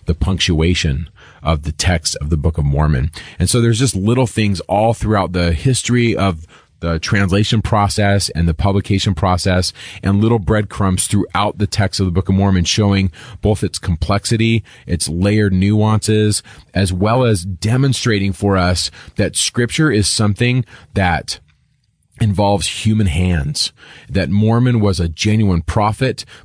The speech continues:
but he was using the tools of scholarship to produce this text. And it's also, and we haven't even touched on this, but the Book of Mormon is riddled with fingerprints of antiquity as far as the way that the words are crafted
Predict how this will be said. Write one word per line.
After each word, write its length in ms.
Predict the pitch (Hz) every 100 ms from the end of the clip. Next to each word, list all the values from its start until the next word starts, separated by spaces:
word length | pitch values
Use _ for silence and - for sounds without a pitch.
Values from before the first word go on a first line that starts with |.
| -
but 100 | -
he 140 | 107
was 180 | 101 82
using 320 | 107 104 113
the 80 | 87
tools 340 | - 107 98
of 120 | 87 -
scholarship 760 | - 95 107 113 - 131 - - -
to 140 | - 92
produce 480 | - 95 101 113 -
this 180 | 120
text. 520 | - 120 131 - - - - - -
And 140 | 107
it's 160 | 101 -
also, 480 | 110 127 - 104
and 100 | 98
we 100 | 95
haven't 180 | 110 107
even 180 | 95 85
touched 380 | - 113 104 95
on 140 | 90
this, 300 | 95 85 - - - -
but 140 | - -
the 60 |
Book 180 | 87 110
of 80 | 113
Mormon 280 | 110 101 95
is 120 | 90
riddled 640 | 87 87 123 123 95 90 - - 92
with 180 | 101
fingerprints 920 | - - 120 120 - 113 104 92 - - - - _ -
of 260 | 95 92 -
antiquity 720 | 92 90 - 113 - 95 87
as 160 | 82 -
far 260 | - 104 98
as 180 | 90
the 120 | - 98
way 520 | 87 95 110 123 120
that 200 | 101 -
the 100 | 101
words 520 | 87 98 98 95 -
are 140 | -
crafted 720 | - - 98 95 - 80 69